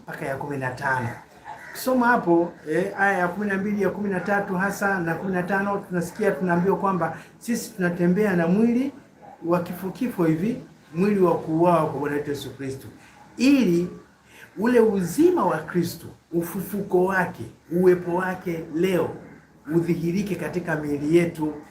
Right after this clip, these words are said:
Kwa hiyo, huo usishangae au usiogope kuitwa marehemu mtarajiwa. Sisi wote tunatembea hivyo na kifo hicho, eh, cha Bwana wetu Yesu Kristo. Kwa hiyo, tunachotakiwa ni kuitumia hii miili yetu,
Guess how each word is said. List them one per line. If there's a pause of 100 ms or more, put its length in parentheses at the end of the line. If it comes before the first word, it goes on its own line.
(260)
Kwa
hiyo,
huo
usishangae
au
usiogope
kuitwa
marehemu
mtarajiwa. (240)
Sisi
wote
tunatembea
hivyo (120)
na
kifo (140)
hicho, (400)
eh,
cha
Bwana
wetu
Yesu
Kristo. (180)
Kwa
hiyo,
tunachotakiwa (400)
ni
kuitumia
hii
miili
yetu,